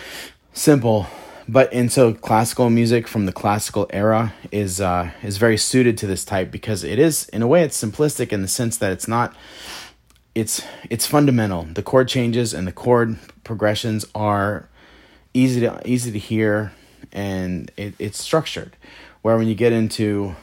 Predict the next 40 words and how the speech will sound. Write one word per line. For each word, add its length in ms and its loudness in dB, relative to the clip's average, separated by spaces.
the 100 -4
Romantic 500 -2
era 500 2
in 180 -2
music 400 -2
or 140 -2
modern 720 2
and 200 -4
the, 340 -6
the, 160 -10
the 240 -6
kind 200 -4
of 60 0
modern 380 0
classical 500 -4
where 140 -2
it's 200 -12
a 80 -8
lot 140 4
of 80 0
atonal 580 0
and 100 -2
exploratory 680 -2
stuff, 420 -4
they, 120 -2
they, 140 0
the, 160 -2
the 140 -2
muscular 420 0
type 280 -6
doesn't 240 -6
like 180 -8
that 180 -10
so 100 -10
much, 400 -14
in 180 0
my 160 2
opinion, 400 -8
in 80 -8
my, 280 -4